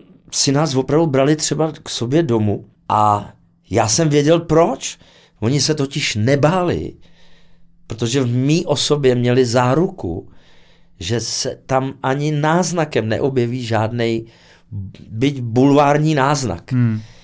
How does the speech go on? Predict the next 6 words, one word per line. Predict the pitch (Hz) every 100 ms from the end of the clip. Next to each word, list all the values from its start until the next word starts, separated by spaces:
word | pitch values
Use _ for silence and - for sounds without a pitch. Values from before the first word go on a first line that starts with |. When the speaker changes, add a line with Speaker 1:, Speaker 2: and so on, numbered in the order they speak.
| - - _ _
Speaker 1:
Protože, | - 113 127 131 151 - - - - 123
eh, | 120 120
já | 120
jsem | 120 143
jim | 147
vysvětlil, | 135 123 147 147 107 92